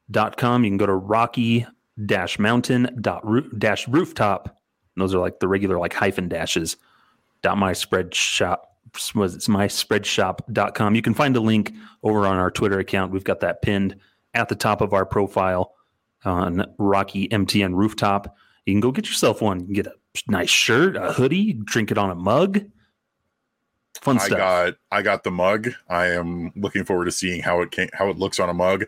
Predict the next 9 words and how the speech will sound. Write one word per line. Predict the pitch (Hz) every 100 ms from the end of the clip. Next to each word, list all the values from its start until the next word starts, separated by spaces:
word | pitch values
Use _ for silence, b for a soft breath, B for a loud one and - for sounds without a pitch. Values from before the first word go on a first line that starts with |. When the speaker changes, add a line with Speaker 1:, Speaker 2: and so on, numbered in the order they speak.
| B B B
Speaker 2:
The, | - 95 92 90 87
the | 82
shirts | 85 120 123
came | - 120 110
out | 104
really | 104 101 101
nice. | 95 98 120 -
Uh, | 90 85 82
hopefully | 87 98 82 95 95 90 87